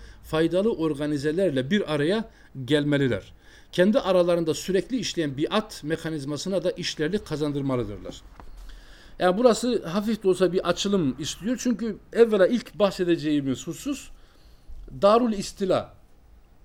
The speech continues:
Darul İstila diye bir tanım bilmiyorum, duydunuz mu? Darul İstila, düşman tarafından istilaya uğramış.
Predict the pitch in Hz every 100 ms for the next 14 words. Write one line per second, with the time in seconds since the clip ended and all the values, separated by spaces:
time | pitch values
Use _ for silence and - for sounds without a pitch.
0 | - - - - - - - - - -
1 | 135 170 175 180 175 - 185 165 151 165
2 | 160 160 147 160 151 220 165 151 147 131
3 | 101 107 110 160 202 185 185 - 180 220
4 | 254 - - - - - - 170 - 220
5 | 214 185 165 160 165 240 220 170 - -
6 | 180 190 233 - 175 170 175 170 135 -